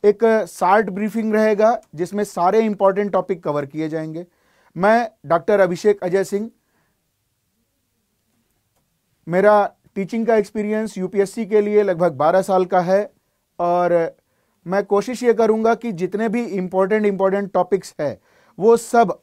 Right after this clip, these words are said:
आपको कवर किए जाएं। मैपिंग के through शॉर्ट में करेंगे, ज़्यादा कवर करेंगे, इसलिए जो है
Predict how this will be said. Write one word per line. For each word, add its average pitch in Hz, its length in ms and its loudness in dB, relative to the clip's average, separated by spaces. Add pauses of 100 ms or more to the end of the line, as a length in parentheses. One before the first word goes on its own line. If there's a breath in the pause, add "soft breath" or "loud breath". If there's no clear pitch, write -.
(120)
आपको 190 400 2
कवर 190 280 4
किए 156 300 -4
जाएं। 107 240 -12 (360)
मैपिंग 208 440 0
के 247 100 6
through 254 380 -6
शॉर्ट 214 420 0
में 233 180 -2
करेंगे, 233 480 0 (280)
ज़्यादा 196 600 4
कवर 202 320 -2
करेंगे, 202 520 0 (320)
इसलिए 220 360 2
जो 220 140 2
है 226 320 0